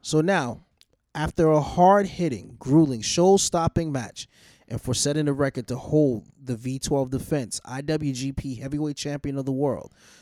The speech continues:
Kazuchika Okada, at the end of his match, issued a challenge to Kenny Omega.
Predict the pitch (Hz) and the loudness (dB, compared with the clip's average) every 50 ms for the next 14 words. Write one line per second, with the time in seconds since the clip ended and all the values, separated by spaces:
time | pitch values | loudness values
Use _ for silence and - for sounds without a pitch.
0 | _ _ _ - - 123 120 113 113 - - 151 - - 127 110 123 117 - - | _ _ _ -6 -2 -2 -2 -2 -2 -2 -2 -4 -2 -4 -4 -4 -4 -6 -6 -4
1 | - 160 147 127 117 - - 110 123 - 117 - - 143 160 156 - 175 165 147 | -2 -2 -2 -2 -4 -8 -10 -14 -14 -14 -14 -12 -10 -8 -8 -6 -6 -4 -4 -4
2 | 135 127 131 143 151 143 123 - - - - _ _ - - 185 233 226 - - | -4 -4 -2 -2 -2 -4 -6 -10 -10 -10 -10 _ _ -10 -4 -2 -2 -2 -2 -2
3 | 226 190 - - 175 170 - - - 185 175 170 151 139 - - 143 - - 147 | -4 -6 -6 -8 -8 -8 -6 -6 -4 -4 -4 -2 -4 -4 -6 -8 -10 -10 -8 -8
4 | 135 127 123 123 120 120 120 98 80 - - | -6 -4 -4 -4 -4 -4 -6 -10 -12 -16 -20